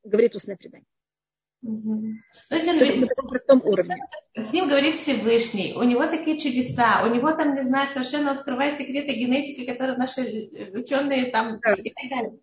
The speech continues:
Speaker 2: И он ведёт себя совершенно как человек, который опасается каких-то житейских таких моментов, как подслушивание, как козни, как вот этого всего.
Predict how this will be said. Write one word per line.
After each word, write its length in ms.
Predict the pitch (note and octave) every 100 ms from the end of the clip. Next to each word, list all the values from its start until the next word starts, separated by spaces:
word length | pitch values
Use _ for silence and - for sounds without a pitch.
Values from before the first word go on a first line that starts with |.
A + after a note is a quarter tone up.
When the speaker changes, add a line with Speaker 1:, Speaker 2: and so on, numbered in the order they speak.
| _
Speaker 2:
И 120 | G3+
он 160 | F4 F#4
ведёт 320 | D#4+ E4+ E4+
себя 180 | C4+ C#4
совершенно 640 | C#4 C4 B3+ - F4 G4+ G4+
как 160 | C4+ -
человек, 560 | C4 A3+ A3 D4 E4+
который 440 | D4+ - C4 B3 -
опасается 1040 | A#3 A#3 A3+ - D#4 F4+ F#4 - E4+ E4+
каких-то 380 | - C4+ - C4
житейских 640 | A#3+ A#3+ C#4 D4 C4+ B3+
таких 280 | A#3+ B3 B3
моментов, 500 | A#3 A3+ D4 D#4 D4+
как 180 | A3 -
подслушивание, 920 | A3+ - C#4 D#4 D#4 - C4 B3 A#3
как 260 | G#3+ - -
козни, 720 | - D4 D4 C#4 C4+ C4 B3
как 260 | G#3 -
вот 180 | A3+ A3+
этого 340 | A3 G#3+ G3 -
всего. 420 | - G#3+ -